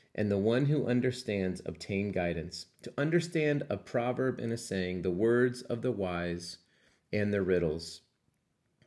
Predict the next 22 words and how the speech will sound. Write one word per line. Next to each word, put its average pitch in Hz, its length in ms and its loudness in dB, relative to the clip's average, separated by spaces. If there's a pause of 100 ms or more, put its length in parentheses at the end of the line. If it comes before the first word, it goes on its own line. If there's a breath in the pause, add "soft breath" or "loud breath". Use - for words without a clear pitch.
(100)
And 104 80 0
then 104 120 2
we 101 80 0
get 101 160 2
to 104 100 -2
verse 95 260 0
seven. 90 500 0 (300 loud breath)
The - 60 -2
fear 131 400 4
of 139 80 2
the 147 100 4
Lord 117 320 4
is 92 120 0
the 92 80 -4
beginning 104 500 0
of 107 100 -2
knowledge. 82 640 -4 (160)
Fools 127 920 2 (200)
despise 90 560 -4
wisdom 104 680 -2
and 98 260 -2
instruction. 82 760 -8